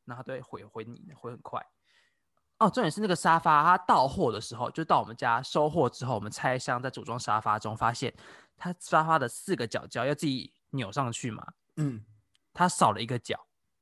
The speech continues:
Speaker 2: 嗯。
Speaker 1: 然后后来我们想说，他会不会就直接跟我们讲说他没有要送，因为就只有一个角，他也亏。
Speaker 2: 嗯。
Speaker 1: 然后我们就问他说：“呃，不好意思，你们那个货到的时候少了一个角哦。”他说：“哦，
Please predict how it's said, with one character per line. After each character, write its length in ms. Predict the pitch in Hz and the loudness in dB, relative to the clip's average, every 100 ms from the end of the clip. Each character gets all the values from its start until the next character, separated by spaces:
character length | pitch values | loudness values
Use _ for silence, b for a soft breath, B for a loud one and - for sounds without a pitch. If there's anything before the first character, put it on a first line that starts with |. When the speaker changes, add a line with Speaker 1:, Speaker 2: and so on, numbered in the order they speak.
| _ | _
Speaker 2:
嗯。 260 | 151 123 120 _ _ _ _ _ _ _ _ | -8 -8 -10 _ _ _ _ _ _ _ _
Speaker 1:
然 120 | 143 | -2
后 80 | 202 | 0
后 140 | 226 | 6
来 80 | 202 | 6
我 60 | 139 | 6
们 80 | 147 | 2
想 120 | 117 | 0
说， 360 | - 147 151 | 2 2 2
他 180 | - 190 | 2 0
会 100 | 185 | 0
不 140 | 160 151 | 2 2
会 80 | |
就 100 | 147 | 2
直 60 | 151 | -2
接 160 | 135 135 | -2 -2
跟 100 | 131 | -2
我 60 | |
们 80 | 131 | -4
讲 160 | - 139 | -6 -10
说 300 | 120 110 107 | -6 -6 -6
他 180 | - 127 - _ _ _ | -6 -8 -8 _ _ _
没 120 | 135 | 0
有 60 | 117 | 0
要 80 | |
送， 180 | - 131 | 0 -4
因 60 | 135 | -2
为 80 | 143 | -2
就 180 | 156 | -2
只 80 | 127 | -2
有 80 | - | -6
一 40 | |
个 120 | 113 120 | -6 -6
角， 180 | - - _ _ | -6 -10 _ _
他 160 | - 135 | -4 -2
也 60 | |
亏。 280 | 107 110 107 | -2 -2 -4
Speaker 2:
嗯。 560 | 113 _ _ _ _ b b b b - | -6 _ _ _ _ b b b b -4
Speaker 1:
然 100 | 147 | -2
后 60 | |
我 20 | |
们 60 | 135 | 0
就 100 | 156 | -2
问 180 | 156 120 | -2 -2
他 200 | 113 117 | -4 -6
说 120 | 147 165 | -2 -2
：“呃， 60 | |
不 120 | - | 4
好 120 | 202 202 | 4 4
意 40 | |
思， 120 | 196 | 2
你 80 | 143 | 0
们 120 | 123 | 0
那 80 | 180 | -2
个 120 | 190 | -4
货 280 | - 214 165 | -4 0 2
到 140 | 185 | 4
的 80 | 147 | 4
时 80 | 156 | 2
候 60 | 156 | -2
少 220 | - 104 | -2 -4
了 60 | |
一 40 | 123 | -4
个 100 | 143 | -6
角 300 | - 131 - - | -6 -6 -6 -6
哦。” 260 | 92 - - - | -6 -6 -8 -4
他 100 | 185 | -4
说 100 | - | 2
：“哦， 100 | 220 | 2